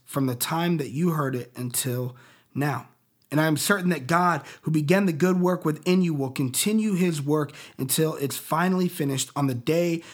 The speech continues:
when Christ Jesus returns." So pause there.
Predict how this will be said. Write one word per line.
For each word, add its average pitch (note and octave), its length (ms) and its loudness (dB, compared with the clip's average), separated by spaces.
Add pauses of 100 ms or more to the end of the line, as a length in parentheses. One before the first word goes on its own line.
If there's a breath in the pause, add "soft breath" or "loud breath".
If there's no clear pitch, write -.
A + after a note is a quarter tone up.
(100)
when C3 140 -6
Christ D3+ 580 -4
Jesus D3+ 720 -2
returns." A#2+ 760 -8 (1000)
So D3 140 -4
pause F3+ 340 2
there. C3 200 -4